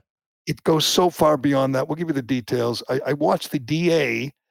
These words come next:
the D A Karen McDonald's press conference, and I thought it would just be, uh, these parents were careless. They didn't lock their gun up or whatever.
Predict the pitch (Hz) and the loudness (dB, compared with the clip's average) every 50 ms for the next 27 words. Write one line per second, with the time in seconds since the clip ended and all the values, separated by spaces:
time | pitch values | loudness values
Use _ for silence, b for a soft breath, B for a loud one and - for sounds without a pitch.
0 | _ _ _ _ _ _ - 117 123 160 165 156 151 147 123 - - 147 156 160 | _ _ _ _ _ _ -12 -4 -2 0 0 2 0 0 -2 -2 -2 0 0 2
1 | 156 151 139 - 156 147 151 131 - - - 202 196 - - - 120 120 107 - | 0 0 -2 0 0 0 0 0 -2 -2 -2 -2 0 -2 -2 -2 -2 -2 -2 -2
2 | 127 123 - - 208 233 247 - 202 196 180 160 143 147 127 120 135 127 - - | -6 -6 -4 -2 -2 -2 2 2 2 2 2 0 -2 -4 -4 -2 -6 -6 -6 -6
3 | 131 120 120 120 120 120 123 123 123 127 117 - - 135 139 135 139 - - 135 | -6 -4 -2 0 0 0 0 -2 -2 -6 -6 -4 -4 -2 -2 -2 -2 -4 -6 -10
4 | - - - 123 123 127 127 - - 143 143 147 156 151 135 135 139 143 - - | -8 -4 -2 0 0 0 -2 -2 -2 -2 0 0 0 2 2 2 2 2 0 -2
5 | 135 113 120 131 127 127 127 123 131 - _ - 123 117 117 120 123 127 123 110 | -4 -2 -2 -2 0 0 0 0 -2 -2 _ -4 -2 -2 0 0 0 0 0 0
6 | 127 123 113 | -2 -4 -4